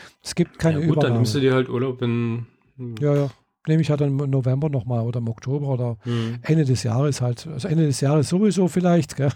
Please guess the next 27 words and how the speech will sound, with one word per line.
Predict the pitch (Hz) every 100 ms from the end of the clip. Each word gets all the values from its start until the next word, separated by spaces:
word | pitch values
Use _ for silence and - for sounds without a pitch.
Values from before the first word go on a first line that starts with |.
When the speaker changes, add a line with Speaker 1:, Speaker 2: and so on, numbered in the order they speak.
| -
Speaker 1:
<laughs> | 185 - - - - - - - - - _ 202
Ja, | 127 117 -
je | 147
Speaker 2:
Ah |
Speaker 1:
nachdem. | 135 147
Speaker 2:
ja, | 208
ich | 190
hätte | 180 180 160
da | 156
ja | 156
noch, | 156 165 - -
äh, | - 156 151 147 151 147
noch | 139 147
ein | 147
weiteres | 147 151 156 135
Event, | 143 208 160 120
weil, | 110 98 - _ - - - - -
äh, | - 139 131 120 - - - 185 123
die | - -
eine | 120 117
Comic-Con, | - - 123 123 135 123
die | 117
war | 110
mir | 113 107
jetzt | 101 -
nicht | 120 -
genug. | 131 139 123